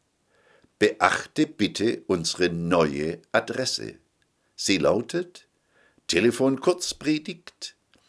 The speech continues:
Weberstraße zehn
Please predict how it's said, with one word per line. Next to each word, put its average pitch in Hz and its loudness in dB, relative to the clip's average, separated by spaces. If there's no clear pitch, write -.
Weberstraße 110 2
zehn 113 -4